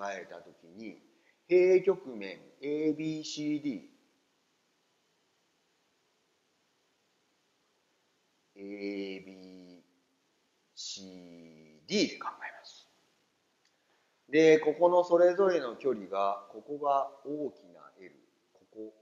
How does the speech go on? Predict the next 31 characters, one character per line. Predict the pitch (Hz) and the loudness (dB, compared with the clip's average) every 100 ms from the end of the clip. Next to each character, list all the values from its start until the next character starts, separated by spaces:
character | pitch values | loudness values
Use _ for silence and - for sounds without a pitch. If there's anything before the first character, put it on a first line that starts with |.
| _ _ 95 | _ _ _
デ | 110 | -20
ィ | 110 | -20
ー | 113 | -20
シ | - 117 | -18 -16
ー | 110 | -16
間 | - 107 | -14 -14
を、 | 107 139 170 - _ _ _ _ _ _ _ _ _ _ _ _ _ _ _ _ _ _ _ _ _ | -14 -14 -14 -14 _ _ _ _ _ _ _ _ _ _ _ _ _ _ _ _ _ _ _ _ _
え | 95 | -20
ー | - | -20
と、 | 85 | -20
小 | - 123 | -18 -18
さ | 110 82 | -18 -20
な | 73 _ | _ _
L | 92 67 _ _ | -20 -20 _ _
に | 87 | -20
し | 71 - | _ -20
よ | 69 | -20
う | 67 | -20
か。 | _ _ _ _ _ _ _ _ _ _ _ _ _ _ _ _ _ _ _ _ 101 | _ _ _ _ _ _ _ _ _ _ _ _ _ _ _ _ _ _ _ _ _
な | 101 | -20
ん | |
で | 95 | -20
も | 101 | -20
い | |
い | 117 | -20
ん | |
で | |
す | - | -20
け | |
ど | |
ね。 | _ | _